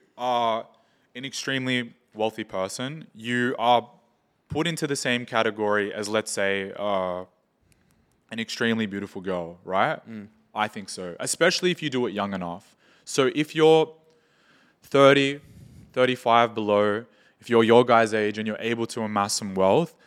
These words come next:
Speaker 1: now you have a lot of eyeballs on you. So you can start to date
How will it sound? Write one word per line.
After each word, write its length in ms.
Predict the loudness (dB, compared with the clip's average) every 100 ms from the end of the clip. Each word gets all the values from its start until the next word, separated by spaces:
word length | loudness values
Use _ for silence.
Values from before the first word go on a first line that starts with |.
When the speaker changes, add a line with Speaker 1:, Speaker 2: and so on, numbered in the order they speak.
| _
Speaker 1:
now 140 | 2 4
you 120 | 6
have 120 | 4
a 40 |
lot 140 | 8 8
of 80 | 10
eyeballs 460 | 8 8 4 0
on 140 | -2 -4
you. 180 | -8
So 420 | -4 4 4 4 0 _ _ _ _ _ _ _ _ _ _ _ _ _ -20 -6
you 160 | -4
can 380 | 0 -2 -2 -14 _ _
start 340 | -6 -2 -2
to 80 | -4
date 320 | -6 -6 -6